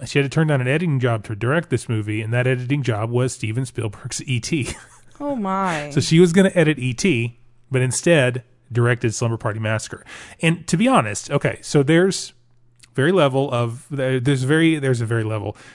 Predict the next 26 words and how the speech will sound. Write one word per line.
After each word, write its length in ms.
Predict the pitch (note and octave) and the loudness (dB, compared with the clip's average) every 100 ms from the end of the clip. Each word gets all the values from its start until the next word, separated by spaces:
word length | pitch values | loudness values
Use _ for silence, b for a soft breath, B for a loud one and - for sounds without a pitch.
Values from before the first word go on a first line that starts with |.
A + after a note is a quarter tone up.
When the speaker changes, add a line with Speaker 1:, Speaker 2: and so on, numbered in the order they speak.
| - | -2
Speaker 1:
there's 180 | C3 B2+ | 2 2
a 40 | |
very, 400 | B2 C#3 D3 D3 | 4 2 2 0
um, 440 | C3+ B2+ G#2+ F#2 - _ _ _ _ _ _ _ - _ _ _ _ _ _ - | 0 0 -2 -8 -20 _ _ _ _ _ _ _ -20 _ _ _ _ _ _ -4
um, 520 | B2+ A#2 A2 G#2 A2 _ _ - | 0 0 -2 -6 -16 _ _ 0
positive 420 | E3+ G#3+ D3 A#2 | 4 4 2 0
part 200 | A#2+ A2 | -2 -2
of 40 | |
that 220 | G#2+ A2 | -4 -4
in 80 | B2+ | -4
that, 160 | A2+ A#2 | -4 -4
you 80 | A#2+ | -2
know, 120 | B2 | -2
do 240 | A#2 A2+ | -4 -4
your 180 | A#2 D3 | -2 -2
thing, 380 | - A2+ B2 C#3 | -2 -4 -6 -10
make 400 | - F3 A2 D3+ | -10 -6 -6 -4
the 60 | D3+ | -6
Speaker 2:
Mm-hmm. 80 | D#3 | -4
Speaker 1:
thing 200 | C3 B2 | -2 0
your 160 | A#2+ A#2+ | -2 -2
pa-, 260 | - C#3+ | -2 -4
make 240 | B2+ A#2+ B2+ | -2 -4 -4
your 80 | B2+ | 0
passion 360 | C3+ B2 A2 | 0 0 -6
project. 420 | - G2+ G#2 - | -10 -10 -10 -12